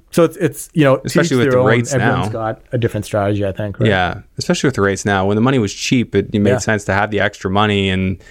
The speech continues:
Speaker 2: put it to work somewhere 'cause you
Speaker 1: Yeah.
Speaker 2: could ma-, you could make that money make money. Now it's becoming pretty opportunistic to save the, uh, the interest that you're paying
Speaker 1: Yeah.
Speaker 2: on the mortgage or, or whatever, especially if you're paying privates or something.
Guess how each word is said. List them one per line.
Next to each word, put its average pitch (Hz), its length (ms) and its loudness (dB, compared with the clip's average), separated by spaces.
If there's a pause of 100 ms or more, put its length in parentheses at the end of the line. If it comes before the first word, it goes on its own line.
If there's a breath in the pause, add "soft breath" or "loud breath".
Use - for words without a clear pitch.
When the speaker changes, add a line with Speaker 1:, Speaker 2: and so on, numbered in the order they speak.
(260 loud breath)
Speaker 2:
put 110 120 0
it 101 40 -4
to 107 80 -2
work 107 140 2
somewhere 98 460 -2
'cause 95 180 -2
you 95 60 2
Speaker 1:
Yeah. 95 60 0
Speaker 2:
could 95 80 0
ma-, 95 100 0
you 95 120 -2
could 101 320 -4
make 98 280 2
that 87 160 -2
money 92 180 -2
make 90 200 -2
money. 101 420 -2
Now 98 340 0
it's 92 160 -6
becoming 90 760 -4 (760)
pretty 120 200 2
opportunistic 110 680 0
to 92 100 -2
save 90 280 0
the, 92 180 2
uh, 90 200 2
the 98 120 2
interest 98 300 0
that 87 100 -2
you're 87 80 -4
paying 90 180 -2
Speaker 1:
Yeah. 92 60 -2
Speaker 2:
on 92 80 -2
the 92 60 -2
mortgage 92 520 0
or, 90 100 0
or 87 280 0
whatever, 87 300 0
especially 98 280 -2
if 87 60 -4
you're 85 100 -4
paying 85 240 -4
privates 90 400 -4
or 90 40 -8
something. 87 340 -6